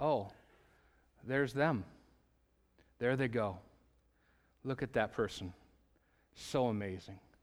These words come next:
<gasps> I used to think that I was above this.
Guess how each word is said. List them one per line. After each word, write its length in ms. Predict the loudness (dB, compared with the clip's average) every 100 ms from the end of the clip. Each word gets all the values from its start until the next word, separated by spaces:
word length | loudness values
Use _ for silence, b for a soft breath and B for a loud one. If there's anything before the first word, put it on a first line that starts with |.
| _ B
<gasps> 60 | B B B B B B B B B B B B B B B B B _ _ _ _ _ _ _ _ _ _ _ _ _ _ _ _ _ _ _ _ _ _ _ 4
I 60 | 6
used 180 | 8 6
to 80 |
think 200 | 6 8
that 100 | 12
I 60 | 12
was 140 | 12
above 320 | 8 8 8 6
this. 360 | -2 -4 -14